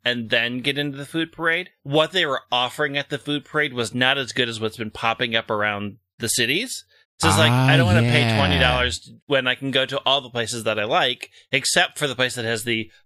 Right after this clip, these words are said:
Speaker 1: best chicken fingers. They don't have an actual location. They're only at the fair. And
Speaker 2: I
Speaker 1: I'm
Speaker 2: was gonna say,
Speaker 1: very
Speaker 2: is
Speaker 1: upset
Speaker 2: Raising
Speaker 1: about it.
Speaker 2: Cane's at the state fair? That seems
Speaker 1: Oh,
Speaker 2: odd.
Speaker 1: no.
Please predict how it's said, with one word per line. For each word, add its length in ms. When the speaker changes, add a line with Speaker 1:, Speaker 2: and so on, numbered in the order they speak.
Speaker 1:
best 280
chicken 300
fingers. 480
They 180
don't 160
have 180
an 100
actual 360
location. 460
They're 180
only 340
at 180
the 60
fair. 420
And 80
Speaker 2:
I 20
Speaker 1:
I'm 60
Speaker 2:
was 100
gonna 140
say, 80
Speaker 1:
very 160
Speaker 2:
is 60
Speaker 1:
upset 100
Speaker 2:
Raising 220
Speaker 1:
about 200
it. 60
Speaker 2:
Cane's 240
at 160
the 320
state 300
fair? 320
That 180
seems 160
Speaker 1:
Oh, 200
Speaker 2:
odd. 100
Speaker 1:
no. 360